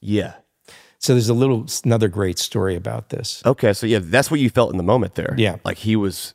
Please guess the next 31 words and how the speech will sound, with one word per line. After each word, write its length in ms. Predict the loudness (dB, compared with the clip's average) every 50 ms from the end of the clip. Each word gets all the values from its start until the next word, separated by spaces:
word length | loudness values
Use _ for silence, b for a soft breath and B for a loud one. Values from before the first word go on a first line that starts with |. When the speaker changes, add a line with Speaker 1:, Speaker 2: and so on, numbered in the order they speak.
| _ _ _ _
Speaker 1:
he 180 | -6 -4 -4 -2
looked 220 | -2 -2 -2 -4
scared. 580 | -6 -10 -4 0 2 2 4 2 0 -2 -6 -10 _ -2
Speaker 2:
Yeah. 260 | 0 0 0 0 -4 -6
Speaker 1:
Like 200 | -6 -8 -6 -4
there 100 | -2 -2
was 120 | -2 -2 -4
a, 60 | -6
gonna 220 | -6 -4 -4 -4
be 100 | -4 -4
a 60 | -6
sting 420 | -6 -6 -2 -2 -2 0 -2 -4 -6
thing 260 | -6 -8 -8 -8 -8
coming 240 | -8 -8 -8 -6 -8
in 100 | -8 -10
here. 220 | -10 -12 -8 -2 0
Speaker 2:
Yeah. 240 | 0 2 0 -2 -6 -12 _ b b b b b b b b b b b _ _
I 100 | -2 0
don't 140 | 0 0 2
remember 260 | 2 2 2 2 0
when 220 | 0 2 2 2
this 200 | 2 0 -2 -2 0
was, 220 | 0 0 0 0
but 160 | -2 -2 -2
not 360 | 0 0 0 0 -2 -4 -6 _ _ _ _ _ _ _ _ _ _ _ _ _ _ _ _ _ _ _ _ _ _ _ _ _ _ _
long 360 | 2 4 4 4 4 2 0
before 600 | 0 -2 -4 -4 -8 -8 -4 -2 2 2 4 4
we 140 | 2 0 0
did 220 | 0 -2 -2 0
that 200 | 0 -2 -2 -2
interview, 540 | -2 -4 -4 -4 -6 -6 -6 -6 -6 -6 -8